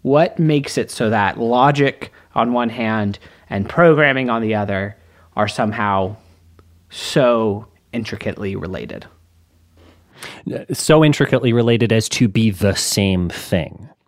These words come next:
Speaker 2: just manifested in different ways, but that to their core, they share an identity.
Speaker 1: Yes, absolutely.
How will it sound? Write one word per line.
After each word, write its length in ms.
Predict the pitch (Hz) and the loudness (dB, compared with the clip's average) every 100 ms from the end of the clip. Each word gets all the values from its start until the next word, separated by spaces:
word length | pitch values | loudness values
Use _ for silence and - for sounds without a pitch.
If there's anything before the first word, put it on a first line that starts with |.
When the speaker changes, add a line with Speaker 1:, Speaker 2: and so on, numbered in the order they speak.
| _ | _
Speaker 2:
just 140 | 107 98 | -2 0
manifested 840 | 87 95 101 98 - 92 - 85 | 0 2 2 0 0 -4 -4 -8
in 80 | 85 | -6
different 280 | 80 85 82 | -6 -6 -4
ways, 400 | 82 69 - - | -4 -6 -12 -4
but 140 | 101 | -2
that 180 | 95 95 | 0 0
to 200 | - 131 | 2 2
their 160 | 117 101 | 4 2
core, 760 | - - - 151 78 71 71 - _ _ _ _ - | 0 -2 4 4 4 -4 -12 -16 _ _ _ _ -4
they 160 | 104 95 | 0 2
share 840 | - - 113 101 98 98 92 92 _ _ _ - | 2 2 2 4 2 2 0 -4 _ _ _ -2
an 140 | 90 | 0
identity. 800 | 85 80 98 85 85 - 64 98 _ _ _ _ - | 0 -2 -2 -2 -6 -12 -14 -18 _ _ _ _ -10
Speaker 1:
Yes, 440 | 98 - - - - _ | -10 -10 -18 -20 -20 _
absolutely. 600 | 92 95 90 - - - | -10 -8 -10 -10 -12 -18